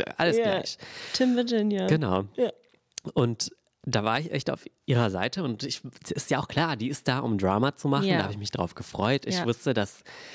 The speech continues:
Speaker 1: die wird da Sendezeit
Speaker 2: Ja.
Speaker 1: liefern und jetzt ist es aber drüber. Also sie geht jetzt unter die Gürtellinie, sie zieht da sein Privatleben mit rein,
Speaker 2: Ja.
Speaker 1: macht sich über Sachen lustig, über die man sich nicht lustig macht.
Speaker 2: Ja.
Speaker 1: Und ja,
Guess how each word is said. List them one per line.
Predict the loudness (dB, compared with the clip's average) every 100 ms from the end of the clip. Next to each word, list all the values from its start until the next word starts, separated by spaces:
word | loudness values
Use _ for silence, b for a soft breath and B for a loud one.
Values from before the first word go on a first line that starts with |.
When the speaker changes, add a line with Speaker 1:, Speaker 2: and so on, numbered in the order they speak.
| B B
Speaker 1:
die | 2
wird | 4 2
da | 0
Sendezeit | 0 -2 -2 -4 -6 0
Speaker 2:
Ja. |
Speaker 1:
liefern | 2 2 2 0
und | -2 -2 0 -2 -6 B B B B B
jetzt | -2 0
ist | -6
es | -4
aber | 0 0
drüber. | 2 2 2 -2 -6 -6
Also | -2 -2
sie | -2 -2
geht | 0 0
jetzt | -2
unter | -4 0
die | 2
Gürtellinie, | 4 4 2 2
sie | 2 -2
zieht | -4 -2
da | 0 2 0 -6 _
sein | -4 -2
Privatleben | -2 -2 -2 0 0 2 2
mit | -2 0
rein, | 0 0 0
Speaker 2:
Ja. |
Speaker 1:
macht | 0 -2
sich | -2
über | 2 2
Sachen | 2 0 0
lustig, | 0 -4 -6
über | -2 0
die |
man | 2 0
sich | -2
nicht | -4 0
lustig | 0 0 -4 -4
macht. | -2 -2 -2 -10 B
Speaker 2:
Ja. | -8 B B B B
Speaker 1:
Und | 2 4 2 -2 -4 _ -2
ja, | 2 2